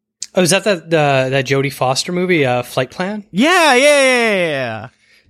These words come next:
Speaker 1: Okay, I, I think I vaguely have seen some of it, like, it was on in the background, and I'd watched
Speaker 2: It's kinda
Speaker 1: some of
Speaker 2: like,
Speaker 1: it, but I don't
Speaker 2: it's,
Speaker 1: think I've seen it all.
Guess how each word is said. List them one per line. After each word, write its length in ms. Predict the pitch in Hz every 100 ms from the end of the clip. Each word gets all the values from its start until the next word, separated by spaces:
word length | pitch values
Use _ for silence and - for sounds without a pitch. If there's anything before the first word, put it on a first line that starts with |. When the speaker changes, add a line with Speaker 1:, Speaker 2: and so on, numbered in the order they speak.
| -
Speaker 1:
Okay, 320 | 202 185 131
I, 480 | 127 156 160 170 165
I 40 |
think 300 | 160 208 240
I 140 | 196 165
vaguely 680 | 139 131 147 156 156 156
have 140 | 143 -
seen 720 | - 156 143 135 131 131 127
some 360 | - - 147 170
of 120 | 170
it, 140 | 185
like, 160 | 135 127
it 40 |
was 120 | 120
on 200 | 127 135
in 80 | 131
the 60 | 120
background, 640 | 117 156 160 165 160 151
and 100 | 131
I'd 180 | 113 113
watched 120 | 120
Speaker 2:
It's 100 | 165
kinda 100 | -
Speaker 1:
some 60 | 220
of 40 | 208
Speaker 2:
like, 140 | 175
Speaker 1:
it, 60 | -
but 140 | 131
I 20 |
don't 100 | 160
Speaker 2:
it's, 80 | 143
Speaker 1:
think 100 | 151
I've 100 | 156
seen 120 | 139
it 80 | 117
all. 320 | 107 95 _